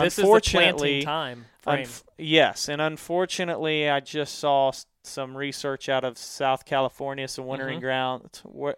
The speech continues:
Speaker 2: basically their fall numbers for monarch butterflies are drastically down.
Speaker 1: Dropping, really.
Speaker 2: Like,
Speaker 1: Mm.
Speaker 2: horribly. Um, and so there's probably in the next few years, you're gonna see a lot.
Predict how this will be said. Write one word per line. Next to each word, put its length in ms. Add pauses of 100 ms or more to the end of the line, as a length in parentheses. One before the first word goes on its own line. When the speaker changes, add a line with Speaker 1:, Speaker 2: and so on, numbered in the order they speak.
Speaker 2:
basically 540
their 140
fall 320
numbers 460
for 420
monarch 460
butterflies 600 (440)
are 180 (440)
drastically 840
down. 360
Speaker 1:
Dropping, 100
really. 260 (520)
Speaker 2:
Like, 220 (180)
Speaker 1:
Mm. 80
Speaker 2:
horribly. 640 (100)
Um, 520
and 200
so 180
there's 240
probably 580
in 120
the 60
next 280
few 200
years, 360
you're 60
gonna 160
see 340
a 160
lot. 540